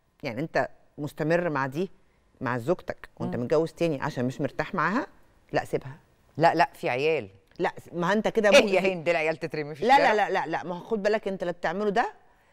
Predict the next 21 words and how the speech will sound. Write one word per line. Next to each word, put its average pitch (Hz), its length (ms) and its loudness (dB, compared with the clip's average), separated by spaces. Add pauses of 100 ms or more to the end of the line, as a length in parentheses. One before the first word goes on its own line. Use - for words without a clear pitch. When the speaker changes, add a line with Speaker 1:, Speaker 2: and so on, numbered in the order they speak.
(260)
Speaker 1:
آه، 151 420 0 (400)
أنت 208 180 -2
قاسم 180 280 -2
ذهنك، 190 440 -4 (480)
قاسم 175 180 -6
نفسيتك، 139 560 -4 (300)
قاسم 170 180 -2
تفكيرك، 160 600 -4
Speaker 2:
مم. 165 120 -4
Speaker 1:
قاسم 285 220 4
مادياتك، 175 480 2 (440)
فما 170 180 0
أنتش 226 300 2
مدي 247 520 4
كل 208 180 0
واحد 202 220 0
حقه. 277 200 -10 (320)
Speaker 2:
طب - 180 -8
تفتكري 180 680 -8
جوز 160 320 -6
ميرفت 147 460 -8